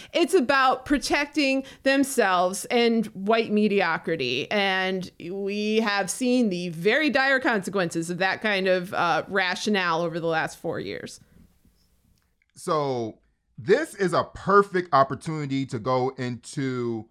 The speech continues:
Speaker 2: Andrea's, uh, film, Mister Jones.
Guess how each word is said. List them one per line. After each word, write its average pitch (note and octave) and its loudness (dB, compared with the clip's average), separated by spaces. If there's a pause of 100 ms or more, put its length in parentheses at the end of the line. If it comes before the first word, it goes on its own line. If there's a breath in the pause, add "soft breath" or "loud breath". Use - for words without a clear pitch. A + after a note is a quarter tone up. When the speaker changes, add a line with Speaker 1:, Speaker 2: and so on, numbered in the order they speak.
(1000)
Speaker 2:
Andrea's, C3 0
uh, G#2 0 (140)
film, A#2+ -2
Mister C3 -6
Jones. D#3 2